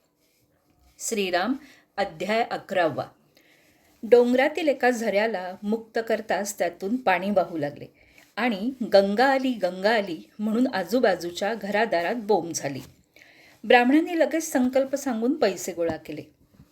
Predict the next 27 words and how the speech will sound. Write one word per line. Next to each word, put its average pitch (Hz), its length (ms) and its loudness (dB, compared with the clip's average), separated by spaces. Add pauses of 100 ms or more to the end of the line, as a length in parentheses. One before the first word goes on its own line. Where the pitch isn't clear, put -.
(320)
किंचित 175 340 -6 (120)
हसून 185 400 0 (400)
मृदू 226 280 4
भाषेत 277 420 2
शास्त्री 202 420 2
बुवांनी 247 420 2 (100)
त्या 302 100 2
ब्राह्मणांना 196 540 -2
विचारले, 202 600 -4 (520)
"खरंच 214 300 2
गंगा 254 320 2
आली 170 200 -2
आहे 165 160 -4
का? 240 160 -6 (600)
मला 233 220 4
माहीत 220 340 0
आहे 254 160 4
बरे 262 240 2 (360)
काय 202 260 0
खरे 202 220 -4
आहे 196 240 -2
ते. - 360 -2 (360)
किती 277 280 0
रोकड 285 320 4
जमवलीत 262 440 2
सांगा 208 360 0
बरे." 254 300 2